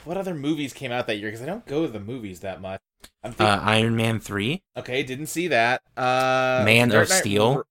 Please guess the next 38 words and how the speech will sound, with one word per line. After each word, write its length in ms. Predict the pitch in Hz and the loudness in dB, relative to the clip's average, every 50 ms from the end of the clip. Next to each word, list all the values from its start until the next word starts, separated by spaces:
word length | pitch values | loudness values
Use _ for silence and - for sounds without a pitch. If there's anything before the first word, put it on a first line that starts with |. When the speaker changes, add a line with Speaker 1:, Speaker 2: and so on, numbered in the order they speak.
| _ _ - | _ _ 2
Speaker 1:
it 120 | 190 196 | 4 8
might 120 | 214 247 | 8 8
have 80 | 277 349 | 8 8
been 160 | 339 320 214 | 4 2 4
Dark 240 | 175 196 190 185 147 | 8 8 8 8 8
Knight 220 | 185 170 151 113 | 4 2 2 4
Rises, 600 | 127 139 147 147 135 120 120 113 107 104 104 - | 4 6 6 6 4 2 0 -4 -6 -6 -8 -8
because 380 | - 139 123 - 151 143 131 117 | -8 -8 -2 2 2 2 4 4
that 120 | 139 147 | 4 4
Speaker 2:
No, 60 | 117 113 | 6 8
Speaker 1:
was 40 | 113 | 8
Speaker 2:
that 80 | 117 | 8
was 100 | 135 147 143 | 8 8 6
Speaker 1:
twenty 60 | 139 | 4
Speaker 2:
twenty 280 | - 151 147 139 139 131 | 2 2 4 4 4 4
twelve. 500 | - 120 107 95 98 95 92 - - 190 | 4 6 6 6 4 2 -2 -4 2 6
Speaker 1:
Right, 120 | 233 240 | 8 8
right, 180 | 240 233 214 - | 10 8 8 6
but 80 | 190 | 4
the 80 | 175 151 | -2 -4
trailer 640 | - - - - 190 202 202 190 180 160 147 139 123 | -4 -4 -2 2 2 4 4 4 6 4 4 4 2
for 120 | - 139 | -2 -4
Thor 240 | 123 - 143 135 131 | -2 -2 0 0 0
two 220 | 123 - 139 135 | -2 -4 -4 -4
might 140 | 131 131 131 | -2 0 0
have 100 | 135 131 | 0 0
been 140 | 139 135 135 | 0 -2 -4
in 120 | 135 131 - | -6 -8 -12
front 300 | - 123 131 131 135 151 | -14 -8 -6 -4 -4 -2
of 120 | 185 202 233 | -2 -2 0
it? 200 | 302 349 330 - _ _ _ _ | 0 -2 -2 -4 _ _ _ _
Speaker 2:
No, 600 | - 107 110 110 110 110 110 110 110 107 104 101 | 0 4 6 8 8 10 10 10 10 8 8 6
it 100 | 107 110 | 4 4
would 100 | 123 123 | 2 2
have 60 | 117 | 2
been 120 | 117 113 107 | 2 0 0
too 180 | - - 98 | 0 -2 -2
early. 400 | 95 95 90 90 92 98 98 98 | 0 0 0 -2 -2 -4 -4 -6